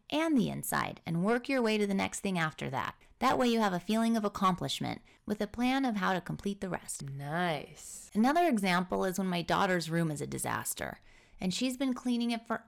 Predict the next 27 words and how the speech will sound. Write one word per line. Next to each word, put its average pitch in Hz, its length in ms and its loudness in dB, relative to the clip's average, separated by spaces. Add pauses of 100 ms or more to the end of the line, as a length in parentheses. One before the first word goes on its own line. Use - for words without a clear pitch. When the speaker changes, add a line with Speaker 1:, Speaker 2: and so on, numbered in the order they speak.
(100)
Speaker 1:
hours, 160 760 2
yet 180 140 2
it 180 60 0
looks 233 240 0
the 269 100 -4
same 254 300 2
as 247 100 4
it 233 140 0
did 247 180 4
when 220 140 2
she 220 160 -4
started. 254 460 2 (840)
So, 226 520 2 (200)
I 220 60 -2
had 262 160 2
to 359 80 2
come 311 160 2
up - 120 0
with 240 140 0
a 254 60 4
way 185 220 4
to 170 80 0
get 170 180 0
her 165 80 2
to 170 60 -2
move 170 240 0
fast, 160 480 -2